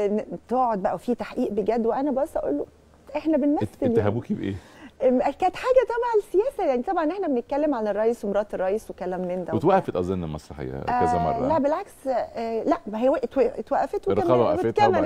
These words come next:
Speaker 1: واتكملت بعد،
Speaker 2: رجعت
Speaker 1: آه،
Speaker 2: تاني.
Speaker 1: اوكي. بعدين
Speaker 2: طلبوا
Speaker 1: كملت.
Speaker 2: حذف بعض الحاجات.
Speaker 1: وعلى فكره كانت من المسرحيات بجد، مش عشان، آه، كانت بدايتي، لكن اولا كان في جلال الشرقاوي،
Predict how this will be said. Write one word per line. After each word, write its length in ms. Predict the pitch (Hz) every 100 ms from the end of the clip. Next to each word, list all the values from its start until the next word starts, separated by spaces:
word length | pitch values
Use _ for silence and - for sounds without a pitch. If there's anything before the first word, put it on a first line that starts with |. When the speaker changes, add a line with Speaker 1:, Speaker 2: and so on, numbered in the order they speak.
| 226
Speaker 1:
واتكملت 60 | 226
بعد، 120 | 226
Speaker 2:
رجعت 140 | -
Speaker 1:
آه، 40 | 294
Speaker 2:
تاني. 240 | - 208
Speaker 1:
اوكي. 100 | 214 - - -
بعدين 180 | 240 117
Speaker 2:
طلبوا 160 | 113
Speaker 1:
كملت. 100 | - 214
Speaker 2:
حذف 100 | -
بعض 240 | 110 101
الحاجات. 260 | 85 - 214
Speaker 1:
وعلى 160 | 220 -
فكره 260 | 302 269
كانت 300 | 220 185 180
من 60 | 180
المسرحيات 500 | 170 - 175 170 208 -
بجد، 340 | - 170 170 - - - 208
مش 200 | 240 269
عشان، 520 | 240 226 226 220 185
آه، 300 | - - 85 -
كانت 240 | - 208 190
بدايتي، 480 | 190 185 220 - 294 _ _ _ _ - -
لكن 640 | 196 190 196 185 180 185 -
اولا 280 | 220 285 320
كان 140 | 269
في 120 | 226 233
جلال 220 | 226 226
الشرقاوي، 440 | 233 190 143 147